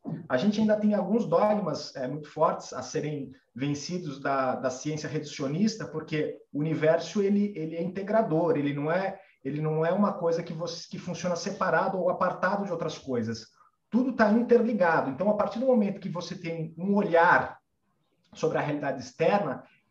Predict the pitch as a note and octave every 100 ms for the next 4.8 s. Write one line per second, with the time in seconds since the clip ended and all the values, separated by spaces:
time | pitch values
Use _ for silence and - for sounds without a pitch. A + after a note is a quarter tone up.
0 | - D#3 F#3 - G#3 C4 C#4 - A3 -
1 | - - G3+ A#3 E3 B2+ - - _ -
2 | C#3+ D#3 E3 E3 F3+ F3+ - G#3 - -
3 | A#3+ A#3+ B3 - G#3 F#3 G#3 C4 B3 G#3
4 | - E3+ E3 C3+ C3 D3+ G#3 G3